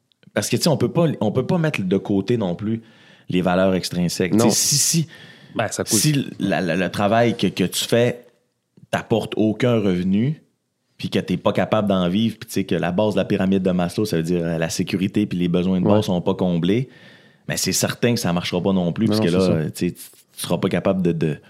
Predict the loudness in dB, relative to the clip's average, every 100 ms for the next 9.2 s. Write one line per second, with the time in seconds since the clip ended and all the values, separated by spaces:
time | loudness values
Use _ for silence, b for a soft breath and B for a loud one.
0 | -8 -6 b b _ -4 0 0 -2 -4
1 | -2 -2 -2 -4 -2 -2 -2 0 -2 -2
2 | -4 -4 -6 -6 -12 B B B B B
3 | -10 -8 -2 -2 0 2 2 2 2 -2
4 | -2 0 2 2 2 2 2 2 -2 0
5 | 0 0 -6 _ _ -2 0 2 2 2
6 | 0 0 -2 -2 0 2 2 0 0 -2
7 | -2 -2 -2 -4 -4 -2 0 0 0 0
8 | 0 0 0 -2 -2 -4 -4 -4 -2 -4
9 | -4